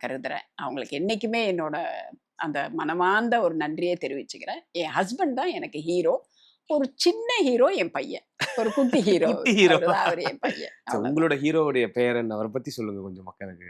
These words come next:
Speaker 1: ஒய் வி முரளிதரன் அவரு. அ, ரெண்டாவது சன் அவரு அங்க மாமனாருக்கு. அ, லண்டன்ல இருபது வருஷம் வேலை செஞ்சாரு. ரொம்ப, அ, யதார்த்தமானவரு. அவரும் நிறைய கிண்டல் கேலி எல்லாம் நிறைய பண்ணுவாரு.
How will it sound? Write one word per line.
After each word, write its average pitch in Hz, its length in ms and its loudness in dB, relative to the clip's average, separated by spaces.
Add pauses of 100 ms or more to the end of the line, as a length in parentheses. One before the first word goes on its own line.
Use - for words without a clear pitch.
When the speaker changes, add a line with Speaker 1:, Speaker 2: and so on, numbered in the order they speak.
(300)
Speaker 1:
ஒய் 214 220 0 (100)
வி 254 120 0
முரளிதரன் 196 640 2
அவரு. - 400 -8 (220)
அ, - 20 -4
ரெண்டாவது 170 640 -2
சன் 143 320 -4
அவரு - 320 -8 (100)
அங்க - 240 -14
மாமனாருக்கு. 147 640 -6 (680)
அ, 208 80 0
லண்டன்ல 214 420 2
இருபது 160 400 0
வருஷம் 151 300 -4
வேலை 160 280 0
செஞ்சாரு. 135 520 -6 (300)
ரொம்ப, 247 360 0 (1120)
அ, 226 60 -2 (160)
யதார்த்தமானவரு. 240 960 4
அவரும் 233 340 4
நிறைய 214 380 0
கிண்டல் 208 420 -4
கேலி 196 260 0
எல்லாம் 202 220 -2
நிறைய 190 360 2
பண்ணுவாரு. 180 500 -2